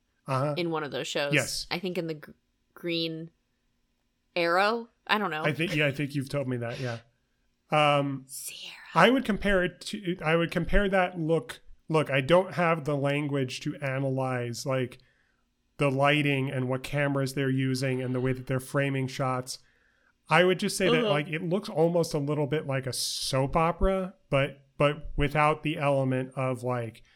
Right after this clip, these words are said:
Speaker 1: "Oh, this is so obviously, like, on a set."
Speaker 2: Yeah.
Speaker 1: But it, it's, it's a little soap opera-esque, and I'm afraid, I'm a little afraid that the Paper Girls show is gonna look like that too. And also, I'm a little bit afraid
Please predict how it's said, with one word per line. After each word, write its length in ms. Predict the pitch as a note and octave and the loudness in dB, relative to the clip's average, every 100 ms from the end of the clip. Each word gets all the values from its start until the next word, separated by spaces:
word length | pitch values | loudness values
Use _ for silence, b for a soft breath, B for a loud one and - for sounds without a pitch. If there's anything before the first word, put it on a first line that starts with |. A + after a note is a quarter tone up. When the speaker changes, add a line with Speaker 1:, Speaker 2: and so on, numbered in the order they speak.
| b b - | b b 2
Speaker 1:
"Oh, 160 | D3 | 4
this 240 | C#3 C3+ C#3 | 4 0 -2
is 160 | B2+ | -2
so 340 | - D3 C3 C3 | 0 2 2 0
obviously, 1040 | B2 B2 A#2+ A#2+ A#2+ - C#3 C3 B2+ C3 | -2 -4 -4 -4 -4 -4 -2 0 0 -2
like, 360 | C3 C3+ C3 B2+ | -2 -2 -2 -4
on 220 | C3+ C3 C3 | -4 -2 -2
a 80 | C3 - | -4 -10
set." 640 | - - C3+ C#3 C#3 - - _ _ _ _ _ - | -10 -2 0 0 -2 -8 -18 _ _ _ _ _ -12
Speaker 2:
Yeah. 480 | F#3 F#3 D#3+ C#3+ D#3 | 0 2 4 2 0
Speaker 1:
But 120 | D#3 | 0
it, 140 | D#3+ - | 0 -2
it's, 380 | D3+ D3 - - - | -6 -4 -6 -6 -6
it's 240 | D3 C3+ | -6 -2
a 60 | D3 | 0
little 500 | D3+ F3 G3 F#3+ F3 | 2 2 2 2 0
soap 300 | - E3+ F3 | 0 0 2
opera-esque, 540 | E3+ D#3 D3+ D#3 - | -2 -2 -4 -4 -2
and 80 | D3 | -4
I'm 100 | C#3 | -2
afraid, 840 | C#3+ C#3 - - A3 A#3+ A3+ G#3 G3+ | -4 -6 -16 -16 -14 -8 -6 -6 -4
I'm 140 | E3 | -2
a 80 | D#3+ | 0
little 260 | F3 F#3 F3 | 2 4 4
afraid 320 | F3 F#3 F3 | 2 -2 -2
that 100 | E3+ | -6
the 80 | E3+ | -8
Paper 280 | F3+ F#3 | -6 -6
Girls 240 | E3+ F3 D#3+ | -4 -2 -2
show 180 | F3+ E3 | 0 0
is 100 | D3+ | 0
gonna 180 | D#3 | -4
look 140 | D3+ D3+ | -4 -6
like 140 | D#3 | -6
that 220 | D3+ D3 D3 | -4 -6 -8
too. 460 | - D#3+ D#3 D3+ D3 b b b | -8 -6 -4 -6 -10 b b b
And 120 | D#3 | 0
also, 280 | E3+ F3 G3 | 4 4 2
I'm 80 | E3 | 0
a 100 | D#3+ | -2
little 240 | G3+ G#3+ | -4 -4
bit 160 | F#3+ G3 | -2 -2
afraid 640 | F3 - F3 F3 E3 D3+ | -2 0 2 2 0 -4